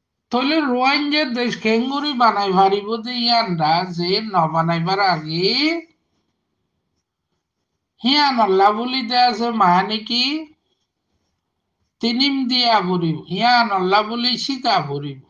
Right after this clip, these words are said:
নবুজিলা? আর নইলে দুই নম্বর তো কইল দে কোবাইম, ও চৌখানে কোবাইম, পিয়া দেন কই।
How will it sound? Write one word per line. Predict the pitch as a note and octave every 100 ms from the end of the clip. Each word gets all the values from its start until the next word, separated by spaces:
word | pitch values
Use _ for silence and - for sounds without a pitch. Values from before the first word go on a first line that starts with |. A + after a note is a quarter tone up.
| _ _ _ _ _ _ _ _ _ _ _ _ _ _ _ _ _ _ _
নবুজিলা? | D3 C#3+ C#3 D#3 F3+ A3+ - _ _ _ _ _ _ _ _ _ _ _ _ _ _ _ _ _ _ _ _ _ _ _ _ _ _ _ F3
আর | G3 A3
নইলে | A#3+ C#4 C#4+ D#4 A#3
দুই | A#3+ A#3
নম্বর | A#3+ B3 C#4 -
তো | A#3+ A3 -
কইল | A3 A#3+ C4 A#3+
দে | B3+ A3+ -
কোবাইম, | A3+ G#3+ G#3 G#3 G#3 G#3
ও | A#3 A#3 -
চৌখানে | B3 A#3 - A#3 A3+ G#3+ G#3+ E3 E3+ F#3
কোবাইম, | F#3+ F3+ F3+ F3+ F3 E3 -
পিয়া | A3 A3 F#3+ F#3
দেন | E3+ D3+
কই। | D3+